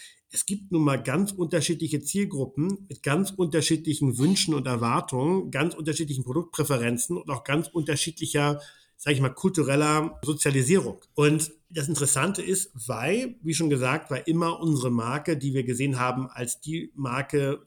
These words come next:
wo Leute, die, äh, Gesundheitsbewusstsein haben und einsteigen wollen in den Cannabismarkt, die dort konsumiert werden kann, äh, heute eben dominant mit C B D. Aber Vai ist definitiv auch eine Marke, die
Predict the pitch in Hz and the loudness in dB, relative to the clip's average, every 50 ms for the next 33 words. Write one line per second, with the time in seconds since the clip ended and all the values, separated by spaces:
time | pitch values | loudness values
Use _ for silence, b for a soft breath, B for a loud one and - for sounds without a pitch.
0 | - - - 131 123 113 110 123 143 147 - 147 131 131 135 135 135 135 b b | -14 -8 -4 -4 -2 -2 -2 -2 -4 -4 -6 -8 -6 -4 -2 -2 -2 -4 b b
1 | b b b b _ _ _ _ 135 135 135 127 127 123 123 120 151 175 180 175 | b b b b _ _ _ _ -6 -6 -4 -4 -4 -2 0 2 2 2 2 2
2 | 165 - 143 135 151 156 - - 147 131 120 123 127 131 131 127 113 - - 120 | 0 0 -2 -2 -2 -2 0 0 0 0 0 0 0 0 0 0 -4 -6 -4 -2
3 | 151 170 - - - 160 151 156 160 151 143 151 151 151 156 160 147 147 135 - | 0 0 0 0 0 -2 0 0 2 2 4 4 4 4 2 2 0 0 0 0
4 | 139 139 139 131 143 139 - 135 127 127 131 135 - - _ - - 135 120 - | 0 0 2 2 0 0 0 0 0 0 0 0 -2 -8 _ -8 -6 -6 -2 -2
5 | 123 110 120 160 - - - - 143 135 120 120 120 127 160 185 180 - 143 139 | -2 0 0 -2 -4 -2 0 0 2 2 2 2 2 2 2 0 0 -2 -2 -2
6 | 147 151 160 - - 139 143 147 156 160 - - - 139 123 - - 135 147 165 | -2 -2 -2 -2 -2 -2 0 0 -2 -2 -6 -8 -8 -8 -8 -6 -4 -4 -4 -4
7 | - - - 147 143 131 135 123 139 131 131 127 131 131 123 113 117 117 - - | -4 -6 -4 -4 -2 -2 -2 -2 -2 -2 0 2 2 0 0 -2 -4 -4 -2 -2
8 | 143 143 156 147 139 151 151 160 160 B B B B B - 127 120 120 117 117 | 0 0 0 2 4 4 2 2 2 B B B B B -10 -6 -4 -4 -2 0
9 | 123 143 156 - - - - 151 165 156 - 175 156 151 - 165 147 - - 135 | 2 2 2 0 -2 -2 0 0 0 2 2 0 0 0 -2 -4 -6 -6 -8 -10
10 | 131 - 139 131 117 113 113 127 139 - - 139 120 - 123 123 127 131 131 | -8 -4 -2 -2 -2 -2 -2 -4 -4 -4 -2 -4 -2 -4 -4 -4 -4 -4 -6